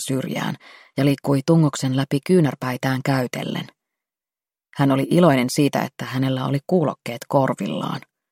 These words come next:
Ne peittivät valituskuoron äänet alleen. Eräs eukko aukoi suutaan kuin kultakala,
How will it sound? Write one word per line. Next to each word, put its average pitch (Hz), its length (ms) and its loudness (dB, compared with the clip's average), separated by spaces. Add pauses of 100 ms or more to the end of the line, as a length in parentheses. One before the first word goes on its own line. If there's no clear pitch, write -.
(600)
Ne 175 120 2
peittivät 202 480 2
valituskuoron 143 720 0
äänet 170 360 2
alleen. 127 480 -4 (920)
Eräs 156 220 2
eukko 165 340 4
aukoi 139 360 4
suutaan 135 440 0
kuin 151 220 4
kultakala, 110 640 -4